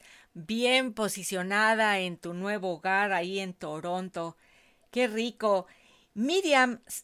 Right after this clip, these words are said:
tiene una página web y ella lo que se dedica es a empoderar a las mujeres latinas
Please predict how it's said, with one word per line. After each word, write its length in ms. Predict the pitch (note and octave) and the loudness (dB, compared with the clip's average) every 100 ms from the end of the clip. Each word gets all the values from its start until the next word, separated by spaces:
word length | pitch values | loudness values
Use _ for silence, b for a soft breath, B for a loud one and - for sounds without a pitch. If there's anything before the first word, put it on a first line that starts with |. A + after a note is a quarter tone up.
| _ - | _ -6
tiene 320 | C4+ D4 C#4 | -2 0 2
una 340 | C4 B3 A3 | 2 2 4
página 460 | A3 A#3+ - G#3 F3+ | 6 6 2 -4 -2
web 440 | E3+ G#3+ A#3+ A3+ - | -2 0 0 -2 -6
y 240 | G3 G#3 | -4 0
ella 260 | A3+ A3+ A3 | 0 2 2
lo 140 | F#3+ | 2
que 120 | F3+ E3 | -2 -6
se 140 | F#3 | -6
dedica 560 | F3 E3+ A3 - G#3+ G3+ | -6 -4 -4 2 4 4
es 220 | G#3+ G#3 | 0 -2
a 60 | |
empoderar 880 | F#3+ F3+ - E3 E3+ F3 A3 B3+ C4 - | -6 -6 -4 -4 -2 0 0 0 -2 -4
a 100 | F#3 | -2
las 200 | E3+ F3 | -2 -4
mujeres 540 | E3+ - C4+ D4 C#4+ | -10 -6 -4 -4 -4
latinas 840 | F3+ C#3+ - A3 A3+ E4 - - | -6 -6 -6 -6 -4 -6 -12 -18